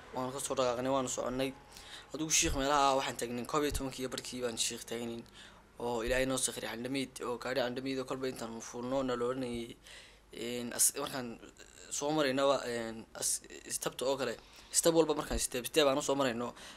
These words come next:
la odhanayay maxaa, een, as-, dadkan waxa iyo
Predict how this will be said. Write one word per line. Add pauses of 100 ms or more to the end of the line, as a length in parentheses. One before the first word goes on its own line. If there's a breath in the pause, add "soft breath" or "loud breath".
(160 soft breath)
la
odhanayay
maxaa,
een, (520)
as-,
dadkan
waxa
iyo